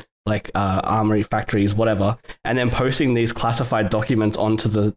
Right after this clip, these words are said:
onto the actual forums to say, "Hey, War Thunder, you've got it wrong. It's, like, the armor's stronger here or weaker here or whatever."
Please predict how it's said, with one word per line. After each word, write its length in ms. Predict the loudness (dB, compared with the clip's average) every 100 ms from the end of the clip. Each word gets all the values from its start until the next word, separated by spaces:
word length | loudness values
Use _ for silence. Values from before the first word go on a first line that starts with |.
| -2
onto 240 | -2 0
the 80 | 0
actual 280 | 0 0 -2
forums 500 | 0 0 2 2 0
to 80 | 0
say, 240 | 2 0 -2 _ _
"Hey, 160 | -4 0
War 180 | 2 0
Thunder, 220 | 0 2
you've 160 | 2 2
got 160 | 0
it 60 | 0
wrong. 400 | 2 2 2 2
It's, 180 | 0 -2
like, 220 | -2 0
the 100 | 0
armor's 360 | 0 2 0 0
stronger 320 | 0 0 2
here 180 | 2 4
or 120 | 2
weaker 320 | 2 2 2
here 180 | 2 4
or 60 | 4
whatever." 340 | 4 2